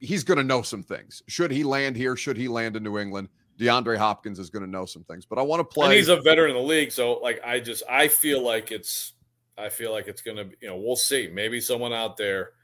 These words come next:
Speaker 2: has a devastating injury and there's desperation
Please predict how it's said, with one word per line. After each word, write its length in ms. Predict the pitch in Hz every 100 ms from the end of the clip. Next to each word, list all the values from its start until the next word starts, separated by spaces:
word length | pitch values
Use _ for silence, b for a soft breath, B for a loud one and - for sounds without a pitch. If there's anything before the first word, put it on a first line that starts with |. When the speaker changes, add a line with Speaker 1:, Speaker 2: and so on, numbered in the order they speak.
| _ _ _ _
Speaker 2:
has 200 | 107 101
a 60 | 95
devastating 600 | 107 107 104 113 107 104
injury 560 | 101 92 95 92 92
and 320 | 87 90 90 85
there's 220 | 87 -
desperation 800 | 101 95 - 92 87 80 82